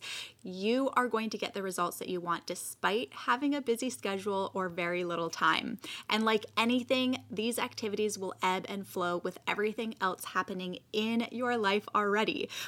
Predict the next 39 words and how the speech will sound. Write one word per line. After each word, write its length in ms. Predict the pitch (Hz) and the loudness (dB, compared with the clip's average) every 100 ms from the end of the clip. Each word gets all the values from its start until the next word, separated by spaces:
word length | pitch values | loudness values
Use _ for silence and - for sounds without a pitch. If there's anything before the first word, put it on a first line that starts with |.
| - | 2
But 120 | 247 | 4
it 180 | 208 - | 4 4
doesn't 440 | 269 269 277 - | 4 6 2 2
matter, 520 | 233 277 302 214 - 185 | 4 6 6 6 2 0
because 380 | 196 - 214 - | -4 -2 -2 -2
what 320 | 196 220 262 | 0 2 2
you'll 180 | 269 269 | 2 4
realize 500 | 240 240 226 226 214 - | 6 6 6 4 2 2
is 260 | 202 202 - | 4 4 2
that 240 | 185 190 | -2 0
there's 220 | 202 196 | 0 2
no 420 | 208 214 214 214 - | 2 2 4 2 2
one 500 | 196 196 220 247 - | -2 2 2 2 -2
set 380 | - - 220 208 | -4 0 0 2
right 200 | 196 202 | 2 2
or 160 | 208 202 | 2 0
wrong 260 | 196 196 180 | 2 0 2
way 220 | 180 180 | 2 2
of 180 | 180 - | -2 0
doing 280 | 175 175 | 0 0
something, 520 | 175 170 165 170 175 - | -2 -4 0 0 0 -2
and 200 | 190 196 | -2 -2
you 160 | 190 - | -2 4
don't 300 | 214 220 220 | 6 6 0
need 220 | 202 202 | -2 -2
to 160 | 208 - - | -4 -2 2
ever 280 | 226 254 254 | 6 6 6
feel 240 | 240 226 | 4 0
stuck 440 | - - 196 - - - | 0 2 2 2 -6 2
or 120 | 202 | 4
that 120 | 190 | 4
you 120 | 202 | 2
can't 420 | 202 - 208 208 - | 0 -2 0 0 -2
achieve 500 | 208 - 196 180 180 | -4 -2 0 0 0
the 160 | - 185 | -2 -2
results 460 | 175 170 160 - - | 0 0 0 0 -4
that 140 | - | -4
you 140 | 170 | -2
want. 460 | 160 - - - | -2 -2 -4 -6